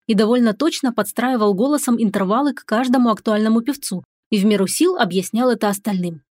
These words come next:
Таланты. Фалько, морской сокол, пользовался тем, что подопечные разбежались по замку, лежал на тюфяке у камина, глядел в огонь, попивал вино и размышлял о всяком и разном. Размышления выходили не очень-то веселыми, если по правде,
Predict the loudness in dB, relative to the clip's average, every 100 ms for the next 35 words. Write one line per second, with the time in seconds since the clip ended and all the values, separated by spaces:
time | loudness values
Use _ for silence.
0 | _ 0 2 2 -2 -14 -20 _ _ _
1 | _ _ _ _ 0 0 2 2 2 0
2 | 0 -2 0 0 0 -2 2 2 2 0
3 | 0 -2 0 0 -2 -2 0 0 -2 -2
4 | 0 0 0 -2 0 0 0 0 -2 0
5 | -2 -4 -8 -10 _ 0 2 4 4 2
6 | 0 -4 -2 0 0 0 0 2 2 2
7 | 2 0 2 2 2 0 0 0 2 0
8 | -2 0 0 2 2 2 2 2 0 0
9 | -4 0 0 0 -2 -4 -2 -2 -2 0
10 | -2 -2 -6 -8 -10 -12 _ _ -2 0
11 | 0 0 0 2 2 0 -2 0 2 2
12 | 2 2 0 -2 0 -2 -2 -2 0 0
13 | -2 -2 -4 -2 -2 -2 -2 -6 -6 -10